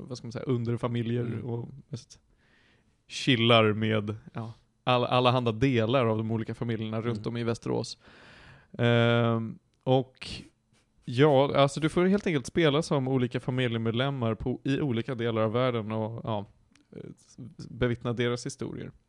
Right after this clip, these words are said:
Speaker 1: Eh, det är mer fokus på, som jag n-, nämnt tidigare för dig, Panos, att det är mer fokus på själva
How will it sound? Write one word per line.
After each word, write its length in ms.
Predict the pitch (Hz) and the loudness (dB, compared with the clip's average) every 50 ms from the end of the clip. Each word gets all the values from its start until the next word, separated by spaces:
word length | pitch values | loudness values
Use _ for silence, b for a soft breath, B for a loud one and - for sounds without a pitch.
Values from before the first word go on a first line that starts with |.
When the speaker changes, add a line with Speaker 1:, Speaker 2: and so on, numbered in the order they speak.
| _ B B B B B B B B B | _ B B B B B B B B B
Speaker 1:
Eh, 200 | - 127 123 120 | -4 -2 -2 -2
det 180 | 110 131 139 | 0 0 0
är 40 | 156 | 0
mer 540 | 151 151 156 180 208 202 185 165 151 139 135 - _ | 2 0 0 -2 0 0 0 0 0 0 -2 -6 _
fokus 540 | - 143 123 104 - - 127 117 113 - - | -2 -2 -2 -2 -4 -4 -4 -4 -4 -4 -6
på, 400 | _ - - 127 117 117 117 120 139 - _ | _ -4 -2 0 0 0 -2 -4 -8 -16 _
som 160 | 131 127 120 | -10 -6 -4
jag 220 | 117 113 113 110 | -4 -4 -4 -6
n-, 220 | - 113 117 - - | -8 -10 -12 -14 -14
nämnt 400 | - 120 120 123 123 123 120 117 | -16 -14 -10 -8 -8 -8 -8 -8
tidigare 360 | - - 127 120 127 127 123 120 | -10 -10 -8 -6 -6 -6 -6 -6
för 100 | - 131 | -8 -10
dig, 120 | 135 135 | -10 -8
Panos, 260 | - - 120 117 120 | -8 -10 -12 -10 -12
att 100 | 120 107 | -12 -8
det 80 | - 123 | -8 -8
är 40 | 120 | -8
mer 260 | 123 127 135 135 143 | -8 -8 -8 -8 -8
fokus 420 | - - 123 110 - - 120 117 | -6 -6 -6 -6 -6 -10 -12 -14
på 360 | - _ - 120 113 110 110 - | -12 _ -6 -4 -4 -4 -4 -6
själva 520 | - - 120 113 110 104 110 110 110 107 | -6 -4 -4 -4 -2 -2 0 0 0 -2